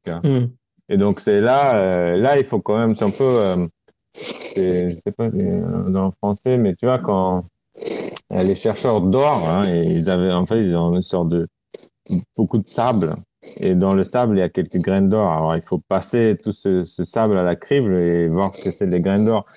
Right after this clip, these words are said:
Speaker 1: C'est-à-dire, qu'est-ce qui reste, euh, relevant, euh, avec, avec le temps, c'est ça que, qu'il faut, moi, ce que je réfléchis un peu à ça, hein, tu vois. Qu'est-ce, qu'est-ce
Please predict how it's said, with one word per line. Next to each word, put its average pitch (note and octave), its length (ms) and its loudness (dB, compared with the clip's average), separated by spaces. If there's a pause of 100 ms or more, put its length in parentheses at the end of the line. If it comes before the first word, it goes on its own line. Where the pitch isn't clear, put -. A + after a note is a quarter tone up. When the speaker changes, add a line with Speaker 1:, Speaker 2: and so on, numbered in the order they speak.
(140)
Speaker 1:
C'est-à-dire, A2+ 600 0 (540)
qu'est-ce C#3 240 0
qui A2 200 0
reste, A#2 300 -2
euh, F#2 680 0
relevant, G#2 920 0
euh, E2 40 -4 (680)
avec, F#2 360 -2
avec F2+ 220 -2
le F#2+ 120 0
temps, F2+ 240 -8 (420)
c'est G#2+ 80 -2
ça B2 160 -2
que, E2+ 580 0 (120)
qu'il F2 140 -4
faut, E2 600 -2 (400)
moi, A2+ 220 2
ce - 100 -10
que G2 140 2
je F2+ 80 0
réfléchis F#2 540 0
un E2+ 100 -2
peu F2 140 -2
à G2 40 -2
ça, E3+ 160 0
hein, C3+ 260 -2
tu F#2+ 60 -4
vois. F#2 240 -2
Qu'est-ce, A2+ 220 -2 (160)
qu'est-ce C3+ 240 0